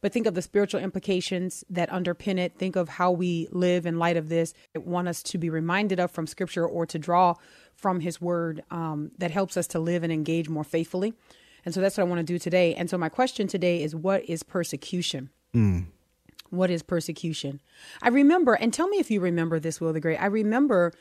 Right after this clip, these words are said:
Speaker 1: there being, um, some discussion in America, and also just, I think, as it pertains to, like, the West, there being some discussions, um, as to whether or not we could describe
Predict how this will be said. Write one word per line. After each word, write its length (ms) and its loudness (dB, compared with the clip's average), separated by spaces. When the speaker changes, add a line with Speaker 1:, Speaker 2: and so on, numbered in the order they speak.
Speaker 1:
there 260 2
being, 680 -2
um, 320 -2
some 320 2
discussion 880 -2
in 400 0
America, 720 -2
and 260 0
also 400 2
just, 240 0
I 80 2
think, 440 -4
as 180 -2
it 80 -4
pertains 480 -2
to, 120 -4
like, 360 -2
the 100 4
West, 480 0
there 140 2
being 260 2
some 220 0
discussions, 720 -2
um, 400 -2
as 180 -4
to 100 -4
whether 220 4
or 60 2
not 300 0
we 220 2
could 320 -2
describe 800 2